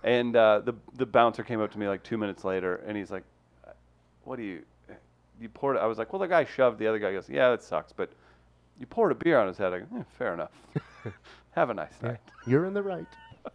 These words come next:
Speaker 2: <laughs>
Speaker 1: There's just something about that extra, like,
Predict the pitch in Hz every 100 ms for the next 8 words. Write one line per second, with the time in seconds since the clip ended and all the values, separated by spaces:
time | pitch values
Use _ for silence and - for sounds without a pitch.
0 | - - - - - 196 226 240 - -
1 | 294 - - - - _ - 180 196 -
2 | 226 220 175 143 135 127 127 113 117 -
3 | 117 98 90